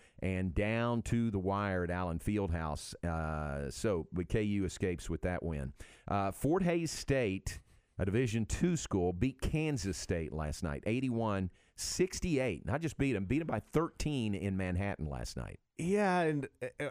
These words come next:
Speaker 2: I was looking at this, and so they're, they haven't won a game against a D two opponent, but they smoked Kansas State.
Speaker 1: <laughs> Oh, my gosh, really?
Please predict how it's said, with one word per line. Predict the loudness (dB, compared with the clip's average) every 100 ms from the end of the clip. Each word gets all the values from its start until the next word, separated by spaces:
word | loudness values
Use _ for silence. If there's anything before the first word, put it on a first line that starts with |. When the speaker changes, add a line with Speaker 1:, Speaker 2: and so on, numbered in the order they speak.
| 2
Speaker 2:
I | 4
was | 4 4
looking | 2 2 0
at | 2
this, | 0 0 -4 -4
and | 0 0 -2 -2
so | 0
they're, | 2 4 4 2 0
they | -2
haven't | 2 2 4 0 -2
won | -2 2 2
a | 2
game | 2 2 2
against | 0 0
a | -2
D | -2 2 2
two | 2 2 2
opponent, | 2 2 2 2 -2 _ _ _ _ _
but | -2 0 2
they | 0
smoked | -2 -8 -2 2 2 2 -2
Kansas | 0 0 -2 -4
State. | -2 -2 2
Speaker 1:
<laughs> |
Oh, | 2 2
my | 2 0
gosh, | 0 0 0 -2 -4 2
really? | 4